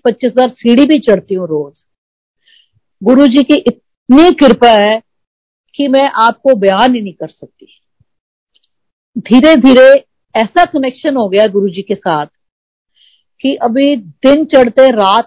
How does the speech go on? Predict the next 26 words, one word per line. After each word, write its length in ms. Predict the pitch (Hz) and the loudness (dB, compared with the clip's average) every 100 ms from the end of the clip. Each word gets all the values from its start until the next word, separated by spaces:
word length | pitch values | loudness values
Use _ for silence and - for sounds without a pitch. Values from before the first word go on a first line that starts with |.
| - | -6
होते 300 | 202 233 247 | -8 -6 -6
हमारे 500 | 247 233 196 190 233 | -6 -8 -6 -4 -6
साथ, 440 | 233 220 202 220 226 _ _ _ _ - | -6 -6 -2 -4 -6 _ _ _ _ -6
पूरी 240 | 240 311 | -2 -2
फैमिली 340 | 311 233 220 | -2 -4 -4
के 140 | 226 226 | -6 -4
साथ, 240 | 233 226 226 _ - _ 285 | -2 -2 -2 _ -20 _ -2
ऐसे 240 | 285 339 | 0 2
लगता 280 | 302 240 - | 2 0 -2
है 60 | 262 | -2
गुरु 260 | 233 240 | -2 -4
जी 120 | 240 | -4
हमारे 340 | 214 202 185 226 | -6 -4 -2 -2
साथ 400 | 226 - 185 202 | -2 -4 -2 -2
ही 240 | - 185 | -4 -10
हैं। 120 | 131 _ _ _ _ _ _ _ _ - - _ _ - | -12 _ _ _ _ _ _ _ _ -20 -20 _ _ -6
और 300 | 254 277 277 | 0 2 4
मेरे 240 | 262 277 | 4 2
हस्बैंड 500 | 302 220 202 247 294 | 2 -2 -2 0 0
को 100 | 311 | -4
जो 140 | 294 277 | -4 -4
गुरु 220 | 247 240 | -4 -6
जी 120 | 247 | -6
ने 100 | 269 | -4
बोला 280 | 220 214 233 | -2 -2 -4
था 320 | - 262 | -4 -4